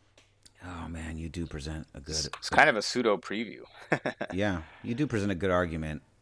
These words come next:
Speaker 1: about the Rams. I'm, I'm not sure. I, I will say this.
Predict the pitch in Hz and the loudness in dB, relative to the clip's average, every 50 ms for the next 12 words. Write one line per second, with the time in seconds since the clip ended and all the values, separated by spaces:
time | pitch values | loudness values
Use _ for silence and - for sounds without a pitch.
0 | _ _ _ - 78 73 82 82 - - 78 78 82 82 80 78 78 76 76 73 | _ _ _ -10 -6 -4 -4 -4 -4 -4 -6 -4 -4 -4 -4 -4 -4 -6 -6 -8
1 | - - - _ - 131 156 156 - - 147 160 151 110 - - - - 90 85 | -10 -14 -12 _ -4 -2 -2 -2 0 0 2 4 4 2 0 -2 -4 -4 -2 0
2 | 85 - - 147 147 - - - - - - - - - - - - - - 170 | 0 2 2 2 2 0 -4 -16 -20 -20 -20 -20 -20 -20 -20 -4 0 4 6 6
3 | 190 - - 156 131 113 101 - | 6 8 8 8 8 8 6 4